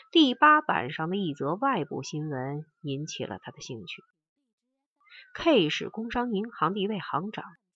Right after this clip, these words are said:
和他的情妇一起窒息死在了单位的车库里。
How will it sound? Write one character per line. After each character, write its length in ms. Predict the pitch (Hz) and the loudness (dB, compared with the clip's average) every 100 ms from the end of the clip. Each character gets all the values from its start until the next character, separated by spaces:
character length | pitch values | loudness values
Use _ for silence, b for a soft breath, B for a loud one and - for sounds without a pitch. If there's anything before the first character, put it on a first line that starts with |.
| _ _ | _ _
和 160 | 165 | -6
他 100 | 180 | -4
的 120 | 220 180 | -2 -4
情 280 | - 147 | -4 -8
妇 220 | 190 190 - _ _ b b b | -6 -10 -10 _ _ b b b
一 180 | 339 269 | 8 8
起 180 | - - | 6 -2
窒 220 | - 175 | 0 0
息 320 | 156 240 - - | 0 -6 -8 -12
死 440 | - - 151 127 135 | -18 -6 0 0 0
在 140 | 180 | 0
了 100 | 160 | 0
单 160 | 147 208 | 0 -2
位 140 | 214 | -2
的 80 | 135 | -6
车 180 | - 196 | -8 -10
库 240 | - 214 | -4 -4
里。 80 | - | -4